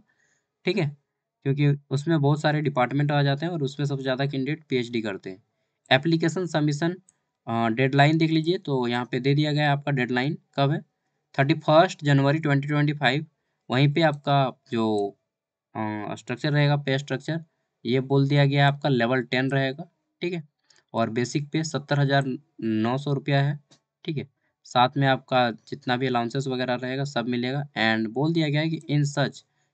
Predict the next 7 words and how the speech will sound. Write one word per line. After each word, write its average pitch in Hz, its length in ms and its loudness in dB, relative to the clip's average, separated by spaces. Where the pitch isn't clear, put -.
case, 160 420 2
अ, 113 440 2
no 123 200 -2
completion 131 380 -2
level 139 320 2
eleven 123 520 0
and 110 360 -2